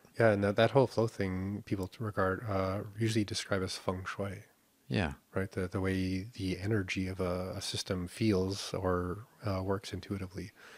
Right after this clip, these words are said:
Speaker 1: in that way. And just to affirm what you said, you know, your E response to clutter will affect your chi, because E leads the chi.
Speaker 2: Mm-hmm.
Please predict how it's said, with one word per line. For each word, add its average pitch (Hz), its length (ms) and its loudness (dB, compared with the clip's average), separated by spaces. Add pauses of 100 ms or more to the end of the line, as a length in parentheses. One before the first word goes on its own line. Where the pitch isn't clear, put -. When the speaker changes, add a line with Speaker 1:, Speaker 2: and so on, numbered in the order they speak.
(140)
Speaker 1:
in 104 120 0
that 90 200 0
way. 107 300 2 (500)
And 101 380 4 (160)
just - 260 0
to 101 120 6 (280)
affirm 98 380 2
what 95 100 -2
you 95 80 -6
said, 107 400 4 (120)
you 120 80 6
know, 101 180 6
your 104 460 4 (100)
E 120 180 4
response 98 760 4
to - 120 -6
clutter 104 800 2
will 95 300 4
affect - 440 -4
your 87 120 -4
chi, 123 400 -6 (420)
because 95 280 -2
E 98 200 0
leads 95 360 -2
the 98 100 -6
chi. 120 320 -4 (160)
Speaker 2:
Mm-hmm. 95 320 2